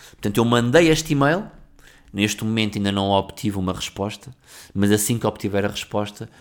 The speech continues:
eu vou partilhá-la aqui convosco para continuarmos a seguir a saga da umidade.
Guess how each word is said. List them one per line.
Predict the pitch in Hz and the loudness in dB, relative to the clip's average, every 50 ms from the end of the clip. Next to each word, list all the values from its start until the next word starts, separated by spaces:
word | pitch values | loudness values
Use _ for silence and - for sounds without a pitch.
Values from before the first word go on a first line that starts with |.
| - _ | -14 _
eu | 113 98 | -6 -4
vou | 104 107 104 | -4 -4 -2
partilhá-la | - 101 98 - 98 101 95 95 95 | -2 -4 -6 -2 0 0 2 2 0
aqui | 95 - 95 | -2 -4 -8
convosco | - - 95 92 87 90 92 92 92 - - - _ _ - - - - _ | -8 -8 -8 -6 -6 -6 -8 -8 -8 -10 -12 -16 _ _ -20 -20 -20 -16 _
para | - 85 | -12 -8
continuarmos | - 98 87 - 98 95 95 92 92 92 92 | -8 -8 -8 -6 -4 -2 -2 -2 -2 -2 -4
a | |
seguir | 87 - - - 95 - 85 87 90 - - - - _ _ _ _ - | -4 -4 -6 -6 -8 -8 -6 -6 -8 -8 -12 -18 -20 _ _ _ _ -4
a | 101 95 | -4 -2
saga | - - - - 107 87 90 87 90 90 | 0 0 2 4 4 4 4 4 2 0
da | 87 87 92 | 0 0 0
umidade. | 90 90 92 95 90 73 71 69 | 0 0 0 -2 -2 -2 -4 -8